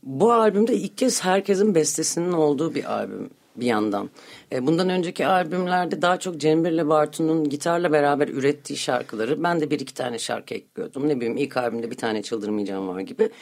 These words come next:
Yani ağırlığın Cembir ve Bartu'da olduğu,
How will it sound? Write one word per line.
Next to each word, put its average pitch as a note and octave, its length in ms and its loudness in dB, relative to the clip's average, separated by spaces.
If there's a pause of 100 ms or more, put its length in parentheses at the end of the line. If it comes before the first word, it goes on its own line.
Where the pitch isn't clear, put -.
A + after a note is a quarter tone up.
(320)
Yani C#3+ 200 0
ağırlığın D#3+ 580 2
Cembir F3+ 380 4
ve F#3 140 2
Bartu'da D#3+ 420 2
olduğu, D3 520 2